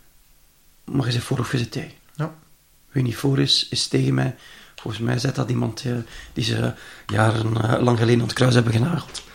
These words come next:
Speaker 1: Misschien heeft hij een heel anders verwoord, maar ik heb hem nu verkeerd aan het citeren. Ehm, maar hier denk ik dat er geen Zwitserland is.
Speaker 2: Ja.
Speaker 1: Het is voor of het is tegen.
Speaker 2: Ja, ja. Mijn ervaring is wel het,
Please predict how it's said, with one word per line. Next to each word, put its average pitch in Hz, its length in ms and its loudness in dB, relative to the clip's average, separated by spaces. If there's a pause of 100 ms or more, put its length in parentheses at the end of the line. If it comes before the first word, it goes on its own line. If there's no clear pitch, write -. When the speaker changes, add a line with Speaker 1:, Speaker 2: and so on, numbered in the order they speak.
(220)
Speaker 1:
Misschien 175 380 6
heeft 170 140 10
hij 160 80 12
een 139 60 12
heel 139 120 12
anders 135 320 10
verwoord, 143 320 8
maar - 160 -12
ik - 60 -18
heb - 100 -4
hem 139 100 6
nu 131 100 6
verkeerd 131 320 2
aan 131 60 2
het 117 80 -4
citeren. 139 380 6 (680)
Ehm, 123 540 8 (500)
maar 139 420 6 (420)
hier 147 220 6
denk 143 160 6
ik 135 80 0
dat 135 100 0
er 120 60 0
geen 117 120 6
Zwitserland 117 460 -4
is. - 260 -12
Speaker 2:
Ja. 170 200 -2 (220)
Speaker 1:
Het - 100 -10
is - 120 0
voor 123 180 -2
of 113 60 -4
het - 80 -12
is - 120 -2
tegen. 131 300 -12 (240)
Speaker 2:
Ja, 160 440 10
ja. 139 300 4 (200)
Mijn 139 220 4
ervaring 135 340 6
is 151 120 0
wel 156 200 6
het, - 240 -6